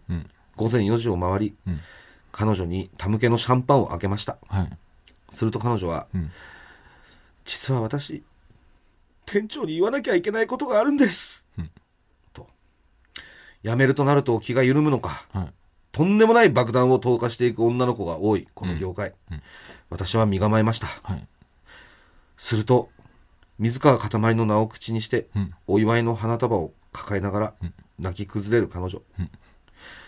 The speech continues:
Speaker 2: 予想外すぎるその告白は、
Speaker 1: うん。
Speaker 2: 私にとって忘れられない光景になりました。
Speaker 1: はい。
Speaker 2: 彼女は店を辞めた後も時折飲みに来てくれるのですが、
Speaker 1: うん。
Speaker 2: 踊り場を最新回まで聞いていたり、
Speaker 1: うん。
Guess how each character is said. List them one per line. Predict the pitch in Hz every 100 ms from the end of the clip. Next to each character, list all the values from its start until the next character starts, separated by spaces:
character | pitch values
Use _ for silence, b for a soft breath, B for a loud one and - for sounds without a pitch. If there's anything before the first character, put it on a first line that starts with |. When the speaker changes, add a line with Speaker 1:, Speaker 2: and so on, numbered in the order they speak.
| B -
Speaker 2:
予 | 90
想 | 101 101
外 | 104 101
す | 113
ぎ | 120
る | 92
そ | -
の | 98
告 | 95 -
白 | 98 95
は、 | 110 -
Speaker 1:
う | 98
ん。 | 90 - _ _ b b -
Speaker 2:
私 | - 90
に | 101
と | 120
っ |
て | -
忘 | 85 87 104
れ |
ら | 101
れ | 104
な | 110
い | 104
光 | - 110 101
景 | 117
に | 110
な | 107
り | 104
ま | 110
し |
た。 | -
Speaker 1:
は | - - 80
い。 | 73 - - _ B B B B B B B B B B _
Speaker 2:
彼 | 147 156
女 | 139
は | 117
店 | 101 113 139
を | 123
辞 | 113
め | 117
た | 131
後 | 123
も | 98 92 -
時 | 98 104 139
折 | 143
飲 | 135 147
み | 143
に | 110
来 |
て | 104
く | 98
れ | 101
る |
の | 107
で | 104
す | 92
が、 | 90 85 -
Speaker 1:
う | 90
ん。 | 76 b b b b b
Speaker 2:
踊 | 92 107
り | 120
場 | 135
を | 135 139
最 | - 147 156
新 | 220 208
回 | 143
ま | 120
で | 151
聞 | - 90
い |
て | 87
い | 95
た | 95
り、 | 95 -
Speaker 1:
う |
ん。 | -